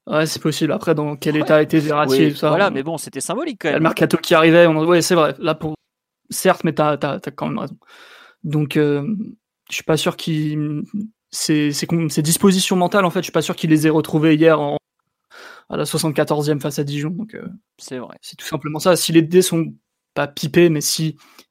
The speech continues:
Speaker 1: il sait qu'il a aucune chance, soit de débuter, soit d'avoir un rôle déterminant, ou ne serait-ce qu'un tout petit peu d'avoir un rôle, quoi, tout simplement, euh, pour jouer dix, quinze, vingt,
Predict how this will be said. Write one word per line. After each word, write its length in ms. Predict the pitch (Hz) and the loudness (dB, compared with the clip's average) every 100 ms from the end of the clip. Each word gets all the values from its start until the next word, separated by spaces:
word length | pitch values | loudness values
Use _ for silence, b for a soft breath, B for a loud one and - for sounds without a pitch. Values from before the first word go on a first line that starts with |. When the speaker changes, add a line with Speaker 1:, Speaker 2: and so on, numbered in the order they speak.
| _ _ - | _ _ -6
Speaker 1:
il 160 | 151 | -4
sait 220 | 143 196 | 2 2
qu'il 200 | 180 175 | 2 4
a 140 | 156 - | 2 2
aucune 260 | 160 170 | 0 0
chance, 460 | 147 170 165 - - _ _ _ _ _ | 0 0 -2 -4 -18 _ _ _ _ _
soit 260 | - - 165 | -12 2 2
de 40 | |
débuter, 440 | 151 151 151 175 160 | 4 2 4 4 4
soit 180 | 165 160 | 4 2
d'avoir 260 | 151 156 | 4 2
un 80 | 151 | 0
rôle 460 | 147 160 156 147 180 _ _ _ _ _ _ _ _ _ _ _ _ _ _ - | 0 0 0 -2 -10 _ _ _ _ _ _ _ _ _ _ _ _ _ _ -8
déterminant, 840 | 147 165 165 160 165 165 165 165 | 2 4 4 2 4 4 4 2
ou 120 | 151 151 139 | 0 -4 -10
ne 240 | 185 165 151 | -8 -6 -6
serait-ce 220 | 165 - | -6 -8
qu'un 100 | 151 | -10
tout 140 | - | -8
petit 180 | - 147 | -8 -2
peu 100 | 170 | 2
d'avoir 200 | 156 151 | 2 2
un 60 | 151 | 4
rôle, 220 | 208 220 | 4 4
quoi, 220 | 185 202 _ | -2 -10 _
tout 80 | - | -8
simplement, 500 | 165 156 160 175 170 | -6 -2 0 0 0
euh, 60 | 147 - b b _ _ | -4 -10 b b _ _
pour 180 | - 156 | -6 -4
jouer 380 | 147 151 156 156 | 0 2 2 2
dix, 260 | 156 165 - | -2 -6 -2
quinze, 320 | 175 175 151 | 0 0 0
vingt, 220 | 175 | -4